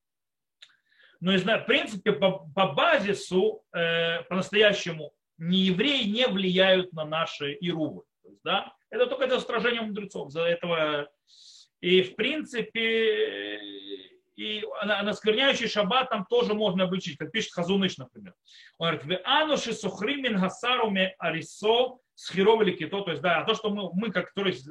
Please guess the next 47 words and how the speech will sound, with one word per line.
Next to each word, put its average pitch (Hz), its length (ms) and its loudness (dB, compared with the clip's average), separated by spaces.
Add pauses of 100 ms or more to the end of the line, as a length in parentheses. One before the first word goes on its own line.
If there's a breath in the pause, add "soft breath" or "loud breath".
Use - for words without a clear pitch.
берут 180 300 0
в 160 60 -2
аренду 175 480 0
у 156 160 -8
министра, 185 440 -4
имеется 135 220 -12
в - 20 -12
виду 135 100 -10
главы 147 280 -6
города, 202 540 0 (400 soft breath)
или 233 300 2
от 170 180 2
его 170 460 0
служащих, 208 600 -4
то 151 80 -12
есть 139 120 -16
его 151 440 -2
чиновников, 254 720 -2 (600 soft breath)
"Аф 269 220 4
аль 220 140 4
гав 226 240 4
де 202 300 2
еш 208 520 -2
и, 233 260 -14
э, 175 440 -2
де 135 120 -6
еш 220 460 -2
баир 180 360 -4
михалей 185 400 0
шаббат 170 340 -2
бифареса 165 520 0
убецина 156 540 -4
убильти 190 360 -4
маминим". 156 680 -2
То 156 80 -10
есть, 139 60 -6
да, 175 100 2
несмотря 190 240 2
на 214 60 -4
то, 220 40 -6
что 190 120 -8
в - 20 -4
нашем, 180 240 -4
в - 20 -8
наших 160 220 -10
городах 165 440 -2
есть, 165 280 -8